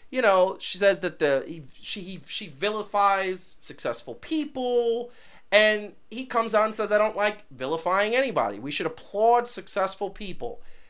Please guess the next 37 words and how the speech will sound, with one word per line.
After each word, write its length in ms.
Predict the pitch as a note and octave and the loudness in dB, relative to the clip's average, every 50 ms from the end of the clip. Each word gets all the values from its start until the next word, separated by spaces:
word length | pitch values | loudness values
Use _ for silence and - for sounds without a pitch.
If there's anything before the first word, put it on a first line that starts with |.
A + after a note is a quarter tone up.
| - - | -20 -20
So 220 | - - - A3+ G#3+ | -10 -2 -2 -2 0
here's 300 | G#3+ C#4 C4 D4 C#4 - | 0 -2 -2 -2 -2 -2
the 100 | A#3+ - | -2 2
bottom 320 | - F3 F3 F3 E3+ D#3+ | 6 8 8 8 6 4
line, 220 | D3+ C3+ A#2 A#2 | 2 0 0 0
and 80 | B2+ C#3+ | 0 0
I'm 80 | E3+ G3+ | 0 0
gonna 140 | A3+ A3 | 0 -2
stop 380 | - - - - F#3 F3+ F3+ - | -2 -4 0 2 2 2 2 2
right 240 | E3+ D#3+ D3+ D3 - | 0 -2 -2 -2 2
there 380 | - C4+ C4+ G#3+ D#3+ C#3+ C3 C#3+ | 2 4 4 6 4 4 2 0
and 280 | C#3 E2+ C#3 C#3+ C#3 | -2 -6 -8 -10 -10
kinda 240 | - - F#3 F3 E3+ | -8 -6 -6 -6 -6
bring 220 | D#3+ F3+ F#3+ F#3 F3 | -6 -6 -6 -4 -6
the 60 | D#3+ | -6
camera 360 | D#3+ - F3+ F3 E3+ D#3+ D#3 | -6 -6 -6 -6 -6 -6 -4
back 220 | D#3+ D#3 C#3+ - | -4 -4 -4 -6
to 100 | - - | -8 -12
me, 420 | C#3 D#3+ G3+ G#3 F3+ D3+ D3+ E3+ - - | -10 -8 -6 -6 -6 -8 -10 -12 -12 -14
because 340 | G#3 F#3 - F#3 D3+ - | -14 -8 -4 -4 -4 -4
at 220 | - - D3 D3 - | -4 -6 -6 -6 -6
this 160 | B3+ C#4+ C#4 | -10 -10 -10
point, 400 | - - - E3 D3+ D#3+ E3 - - | -10 -10 -8 -6 -6 -6 -6 -6 -2
I 140 | D3+ E3 D#3+ | -2 -2 -2
just 220 | F3+ F3 - E3+ | -2 -6 -10 -8
wanna 160 | F3+ F3+ F3+ | -8 -8 -8
say 200 | E3+ - - - | -6 -4 -4 -4
something. 460 | - - - B2 A#2 G#2 - G#2 E2+ - - - - - - - - - - - - - - | -4 -4 -4 -4 -6 -6 -10 -14 -16 -16 -18 -20 -20 -20 -20 -20 -20 -20 -20 -20 -20 -20 -16
We, 480 | - C#3 D#3 F#3+ A3+ A#3+ A#3 A3+ - - | -12 -8 -6 -4 -4 -4 -4 -8 -8 -4
and 120 | - E3+ E3 | 0 2 4
I 60 | E3 | 4
wanna 260 | F3 F#3+ G#3+ G#3 F#3+ | 4 4 0 -2 -4
put 340 | - - - - D#4+ D#4+ - | -8 -10 -4 -4 -4 -2 -2
this 180 | A3 G3+ - F3 | -4 -2 2 2
out 220 | D3+ D3+ D3 - | 2 2 2 0
there 180 | C#3 C3+ C3+ C3+ | -2 -2 -2 -2
for 180 | - C#3 - | -2 -6 -6